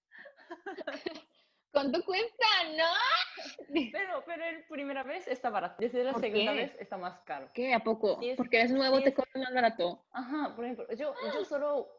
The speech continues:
Speaker 1: fui una vez.
Speaker 2: Ujú.
Speaker 1: Este, mi senpai de la, la universidad me
Speaker 2: Ajá.
Speaker 1: llevó para,
Speaker 2: Ok.
Speaker 1: este, para mi experiencia. "Oye, vamos", así. <laughs> Me, me llevó. Y yo dije, "Es primera
Speaker 2: <laughs>
Speaker 1: vez".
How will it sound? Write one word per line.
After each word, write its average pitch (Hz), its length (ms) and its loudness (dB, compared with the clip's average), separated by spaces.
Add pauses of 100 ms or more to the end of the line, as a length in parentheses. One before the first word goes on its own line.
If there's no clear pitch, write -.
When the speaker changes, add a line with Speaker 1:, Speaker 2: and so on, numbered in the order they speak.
(140)
Speaker 1:
fui 226 240 -2
una 220 240 -2
vez. 202 200 -4 (540)
Speaker 2:
Ujú. 240 100 0
Speaker 1:
Este, 185 760 0
mi 190 260 -8
senpai 190 760 -2 (220)
de 165 920 -4
la, 147 280 -4
la 151 160 0
universidad 160 640 -4 (180)
me 165 160 -4
Speaker 2:
Ajá. - 120 -6
Speaker 1:
llevó 196 300 2 (140)
para, 147 480 -4
Speaker 2:
Ok. 202 120 -4
Speaker 1:
este, 190 280 2
para 208 220 0
mi 180 120 -6
experiencia. 175 540 -10 (200)
"Oye, 254 340 -10
vamos", 220 420 -8
así. 180 340 -12 (180)
<laughs> - 180 -20
Me, 202 260 -4 (100)
me 220 200 2
llevó. 190 520 -4 (460)
Y 214 320 -6
yo 202 80 -2
dije, 233 460 -6
"Es 247 80 -12 (100)
primera 254 300 0
Speaker 2:
<laughs> 240 100 0
Speaker 1:
vez". 233 260 -10